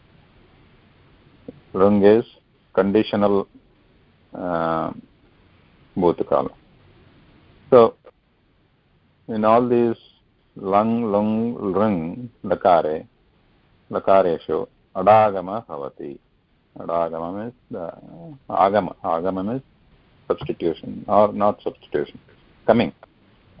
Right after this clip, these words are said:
It comes there and sits there before the lung, uh, rupam. So,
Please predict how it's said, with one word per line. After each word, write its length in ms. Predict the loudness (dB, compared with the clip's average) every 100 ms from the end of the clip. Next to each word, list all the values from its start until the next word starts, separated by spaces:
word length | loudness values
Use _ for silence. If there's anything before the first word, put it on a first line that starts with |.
| -20 _ -14 -10
It 180 | -4
comes 220 | 0 0 2
there 160 | 2 2
and 120 | 0 -2
sits 160 | -4 -4
there 160 | -4 -2
before 640 | -2 0 4 4 4 0 _ -20
the 320 | -10 -4 -2
lung, 360 | -2 -4 -6 -12 _ _ _ _ -20
uh, 460 | -16 -14 -10 -6 -2
rupam. 340 | -2 -2 -14 -16 _ _ _ -20 -18 -18 -18 -20 _ _ _ _ _ 2
So, 340 | 6 6 4